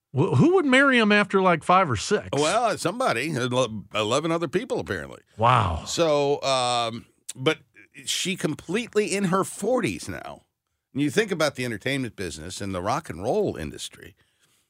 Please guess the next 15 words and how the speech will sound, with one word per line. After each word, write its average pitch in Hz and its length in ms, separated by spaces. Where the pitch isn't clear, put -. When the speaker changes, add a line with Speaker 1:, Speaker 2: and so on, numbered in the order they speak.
Speaker 2:
in 208 160
her 175 200
forties, 185 560
she - 240
remade 131 440
herself 98 600
and 113 200
goes 123 300
out 101 300
and 123 220
becomes 113 500
this - 480
smashing 143 680
hit 139 320
again 107 640